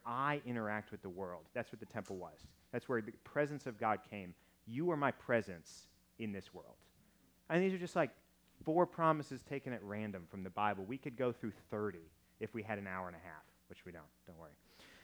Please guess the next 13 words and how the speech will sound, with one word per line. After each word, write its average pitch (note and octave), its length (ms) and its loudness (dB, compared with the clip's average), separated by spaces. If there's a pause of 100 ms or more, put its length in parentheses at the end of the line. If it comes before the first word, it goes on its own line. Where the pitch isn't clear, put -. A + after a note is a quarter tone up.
(240)
Um, G2 360 -2 (920)
but D3 260 8 (120)
the C#3 160 10
riches A2+ 760 2 (120)
of B2 180 4
our A2+ 120 2
certain D#3 540 -2
future G#2 640 -6 (160)
in A2 160 -6
Jesus G#2+ 640 -6 (100)
are B2 120 4
just, C#3 280 -4
like, C#3 280 6